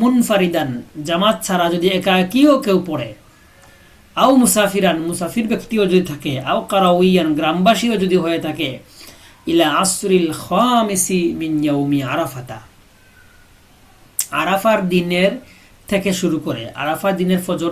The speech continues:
থেকে শুরু করে পঞ্চম দিনের আসর পর্যন্ত, অর্থাৎ আরাফার দিন, ঈদের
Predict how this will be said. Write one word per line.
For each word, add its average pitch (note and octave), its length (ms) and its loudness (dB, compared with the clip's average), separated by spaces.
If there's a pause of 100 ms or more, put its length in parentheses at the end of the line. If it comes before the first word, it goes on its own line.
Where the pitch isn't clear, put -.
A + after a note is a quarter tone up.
থেকে G3 240 -6
শুরু G3 260 -6
করে A3+ 180 -4 (720)
পঞ্চম B3+ 460 2 (160)
দিনের G3+ 240 2 (200)
আসর F#3 240 -2 (100)
পর্যন্ত, A#2 420 -12 (460)
অর্থাৎ D#3+ 320 -4 (300)
আরাফার F#3 340 0 (140)
দিন, A#3+ 120 0 (580)
ঈদের F3 220 0